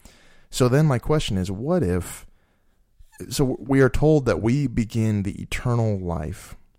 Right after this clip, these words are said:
now. There's the, the, um, not a paradox, but the, uh, the tension there of we have been saved,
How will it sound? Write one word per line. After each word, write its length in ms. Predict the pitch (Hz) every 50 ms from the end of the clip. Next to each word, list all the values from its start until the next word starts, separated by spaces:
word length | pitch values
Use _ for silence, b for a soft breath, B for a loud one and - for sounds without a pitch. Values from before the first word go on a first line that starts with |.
| _ _
now. 420 | 101 185 180 180 190 208 - - - - _ _ _ _ _ _ _ _ _ _ _
There's 320 | - 143 107 98 98 95 98
the, 240 | 98 95 92 98 - -
the, 200 | - 143 110 - - _ _ _ -
um, 420 | - - 87 87 87 87 87 82 - - - _ _ _ b b b b b b b b b -
not 120 | 123 107
a 40 | 98
paradox, 500 | - 117 113 107 98 90 85 90 - -
but 180 | - 95 -
the, 400 | - 95 92 90 87 92 92 - - _ _ _ _ _ -
uh, 460 | 95 82 78 95 98 - - - 123 - -
the 220 | - 160 143 101 101
tension 440 | - - - 135 131 - - 98 87
there 200 | 82 82 82 -
of 320 | - 87 92 90 92 101
we 320 | 98 95 92 92 90 90 B B B B B B B B
have 200 | B 127 123 113
been 180 | 95 110 101 101
saved, 500 | - - 104 98 98 95 95 92 - -